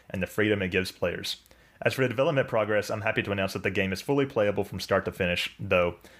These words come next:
from optimization to brush up, there is still a mountain of challenges to tackle as we head into our final push. Until then, please stay tuned. We'll do our best to not keep you waiting too long before our next update.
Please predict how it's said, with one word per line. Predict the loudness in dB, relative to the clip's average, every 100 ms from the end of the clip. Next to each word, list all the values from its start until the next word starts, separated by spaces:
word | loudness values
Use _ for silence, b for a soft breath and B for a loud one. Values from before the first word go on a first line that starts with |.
| B
from | -2
optimization | 2 0 0 2 2 0 -4
to | -2
brush | 0 0 2
up, | 0 2
there | -4
is | -4
still | 0 0
a | 2
mountain | 0 0 -2
of | -2
challenges | 0 0 -2 -6
to |
tackle | -2 0 0 -2
as | -4
we | -4 0
head | 0
into | 0 0
our | 0
final | 2 0 0
push. | -2 -2 -2 -4 -6 -14 B B B B -4
Until | 0 2
then, | 4 2
please | 2 0 0
stay | 2 0
tuned. | 0 -4 -4
We'll | -4 0
do | 2
our | 4
best | 4 2 0
to |
not | 0 0
keep | -2 -2
you | 0
waiting | 2 0
too | -2 -2
long | 0 0
before | -4 0 2 2
our | 0
next | -2 -4 -6 -6
update. | -4 -4 -2 -4